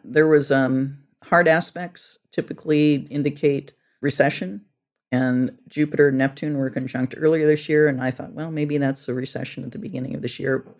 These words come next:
It hasn't been. It's been more about Jupiter expanding Neptune, which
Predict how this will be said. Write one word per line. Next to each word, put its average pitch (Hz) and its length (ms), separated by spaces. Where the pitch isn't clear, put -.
It - 120
hasn't 131 380
been. 143 320
It's 131 140
been 135 240
more 131 220
about 123 360
Jupiter 147 460
expanding 147 920
Neptune, 143 580
which - 340